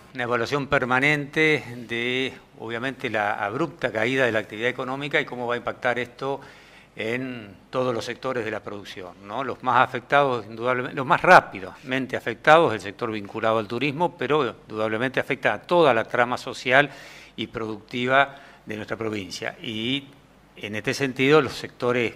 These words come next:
de la economía social, de las economías más vulnerables, son sectores a, a tener muy en cuenta. Estamos haciendo un relevamiento de la situación. Eh,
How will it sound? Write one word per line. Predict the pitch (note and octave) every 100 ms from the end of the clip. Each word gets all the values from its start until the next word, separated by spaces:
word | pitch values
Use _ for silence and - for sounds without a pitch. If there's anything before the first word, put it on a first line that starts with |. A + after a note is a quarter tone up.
| - -
de | -
la | G#2+
economía | G#2 G#2+ A2 A#2
social, | - B2+ D#3 D#3 D3+ A2+
de | G#2
las | G2+
economías | F#2+ A2 A2 A#2+ G2+
más | A2+ G#2
vulnerables, | A2+ B2 C3 C#3 D3 E3 D3 - - - -
son | - A#2
sectores | B2+ - B2 C3 A2
a, | A2+ A#2+ C3+ - - - - -
a | A2+ A2+ G#2 G#2 G#2+
tener | A2+ A2 B2+ - -
muy | B2 D3 C#3+
en | B2
cuenta. | - G2+ F#2 F2 G2 - - - - -
Estamos | - A#2+ - F#3 F#3+ G3 - - - -
haciendo | B2 - E3 E3
un | C#3+
relevamiento | C3+ C3 C#3 F3+ D#3+ B2+ B2+ A#2 - - -
de | A#3 C3+ A#2 A#2+ A#2+
la | A#2
situación. | - A#2+ B2 F3 F3+ F3+ F3 -
Eh, | D3+ C3 B2+ C#3 D3+